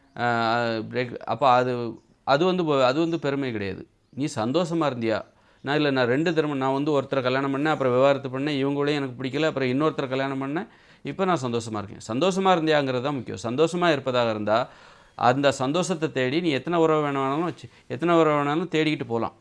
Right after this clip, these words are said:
ஒரே நேரத்துல ரெண்டு, மூணு பேரை தான் வச்சுக்க கூடாது. ஒரே நேரத்துல ஒரு மனைவி அல்லது கள்ள தொடர்பு, ரெண்டு மனைவியெல்லாம் வச்சுக்கிட்டு, அது சந்தோஷமா வாழ்வதற்கு வழி கிடையாது.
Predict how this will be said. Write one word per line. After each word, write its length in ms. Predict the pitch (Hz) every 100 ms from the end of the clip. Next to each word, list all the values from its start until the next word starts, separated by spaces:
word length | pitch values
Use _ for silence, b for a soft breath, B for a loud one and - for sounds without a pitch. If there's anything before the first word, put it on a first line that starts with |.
| _ _ _ _
ஒரே 320 | 113 135 180
நேரத்துல 320 | 185 170 180
ரெண்டு, 220 | 151 147
மூணு 180 | 156 156
பேரை 160 | 151 147
தான் 160 | 151
வச்சுக்க 140 | - 120
கூடாது. 300 | 107 95 -
ஒரே 220 | 120 127
நேரத்துல 440 | 147 147 127 135 131
ஒரு 140 | 123
மனைவி 380 | 120 123 123 127
அல்லது 220 | 123 120
கள்ள 220 | 117 117
தொடர்பு, 420 | 117 120 113 113 113
ரெண்டு 340 | 120 131 120
மனைவியெல்லாம் 320 | 117 120 117
வச்சுக்கிட்டு, 420 | 113 113 113 101 B B B
அது 220 | 117 139
சந்தோஷமா 560 | 156 139 147 135 143 139
வாழ்வதற்கு 400 | 127 123 123 131
வழி 200 | 110 107
கிடையாது. 300 | 98 85